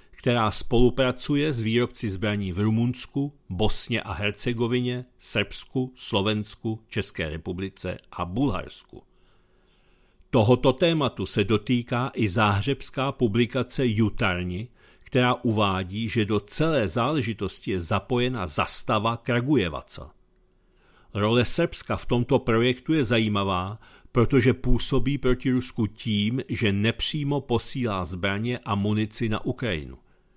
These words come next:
Tato informace vrhá nové světlo na proces nátlaku na Bělehrad, aby uvalil sankce proti Moskvě.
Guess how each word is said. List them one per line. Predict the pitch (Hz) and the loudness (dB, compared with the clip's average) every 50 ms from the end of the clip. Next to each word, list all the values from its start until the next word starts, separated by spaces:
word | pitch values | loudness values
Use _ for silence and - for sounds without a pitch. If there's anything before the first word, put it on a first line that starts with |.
| _ _ _ _ _ _ _ _ _ _ _ _ _ _ | _ _ _ _ _ _ _ _ _ _ _ _ _ _
Tato | - 101 92 - - 120 - - - | 0 0 0 2 2 0 0 2 2
informace | 143 143 - - 135 123 214 95 80 82 - - 101 87 | 2 2 2 2 0 0 0 0 -2 -4 -4 -6 -4 -2
vrhá | 90 101 92 92 104 107 107 | 0 0 0 2 2 2 2
nové | 113 123 123 127 120 110 | 2 0 0 0 -2 -2
světlo | - - - 113 95 90 - - 120 120 | -4 -4 -2 -2 -2 -2 -2 -4 -4 -2
na | 117 101 - | -2 -4 -2
proces | - 117 110 107 - - 123 110 - - | -2 -2 -2 -2 -2 -2 -4 -4 -2 -2
nátlaku | 101 95 92 95 - - 117 107 - - 127 | -2 0 0 0 -2 -2 -4 -4 -4 -4 -4
na | 113 107 95 | -2 0 -2
Bělehrad, | 87 92 104 98 92 95 87 82 85 87 87 104 - - - - - - - - - - | 0 0 0 2 2 0 -2 -2 -4 -4 -6 -6 -8 -12 -20 -20 -20 -20 -20 -20 -6 -2
aby | 95 104 101 - 110 - | 0 0 2 2 2 0
uvalil | - - 123 117 98 113 110 110 113 117 123 135 123 | 2 2 2 2 4 2 2 2 2 2 2 0 -2
sankce | - - - 110 107 110 104 - - - 123 107 | -2 -2 -2 0 0 -2 -2 -6 -6 -6 -6 -4
proti | - - 110 104 - - 117 110 | -2 -2 -4 -4 -4 -4 -2 -2
Moskvě. | 110 120 113 - - - - - 95 | 0 0 -2 -4 -6 -10 -12 -14 -16